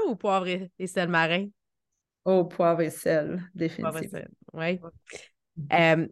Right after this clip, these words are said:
Speaker 1: changer le passé ou voir le futur ?
Speaker 2: Voir le futur.
Speaker 1: Voir le futur. Être
Speaker 2: Ouais.
Speaker 1: capable de, euh, jouer au hockey ou entraîner au hockey ?
Speaker 2: Jouer.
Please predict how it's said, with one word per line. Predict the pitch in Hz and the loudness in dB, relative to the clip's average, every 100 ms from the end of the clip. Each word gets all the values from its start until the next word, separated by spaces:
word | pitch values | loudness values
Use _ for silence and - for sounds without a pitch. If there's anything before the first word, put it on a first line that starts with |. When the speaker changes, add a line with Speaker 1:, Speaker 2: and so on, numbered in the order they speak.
| _ _ _ | _ _ _
Speaker 1:
changer | - 180 175 190 | 0 4 4 2
le | |
passé | 185 196 190 - 403 | 6 4 6 4 2
ou | |
voir | 190 175 170 | 4 4 4
le | |
futur ? | 165 - - 170 147 127 - _ _ _ _ _ _ _ _ _ _ _ _ _ _ _ | 0 -4 -6 -4 -2 -4 -8 _ _ _ _ _ _ _ _ _ _ _ _ _ _ _
Speaker 2:
Voir | 180 170 | 4 4
le | 156 | 4
futur. | - - - - - - _ _ _ | -4 -14 -8 -4 -4 -6 _ _ _
Speaker 1:
Voir | 131 | -8
le | 139 | -6
futur. | - - 147 156 - _ _ _ _ - | -8 -6 -4 -4 -8 _ _ _ _ -6
Être | 151 | -6
Speaker 2:
Ouais. | 143 | -2
Speaker 1:
capable | 143 147 147 151 | -2 0 0 0
de, | 143 127 156 - - - - _ _ | -2 -4 -6 -14 -20 -20 -20 _ _
euh, | - 160 156 156 156 156 175 | 2 4 6 4 2 -2 -6
jouer | 175 180 233 | 4 10 10
au | 254 | 10
hockey | 240 233 - 539 | 8 8 6 6
ou | 208 | 8
entraîner | 170 180 190 170 185 | 6 4 2 2 4
au | 190 | 4
hockey ? | 160 156 190 196 _ - _ _ _ _ _ - | 4 2 -4 -8 _ -20 _ _ _ _ _ -8
Speaker 2:
Jouer. | 185 170 156 165 | -2 0 0 -2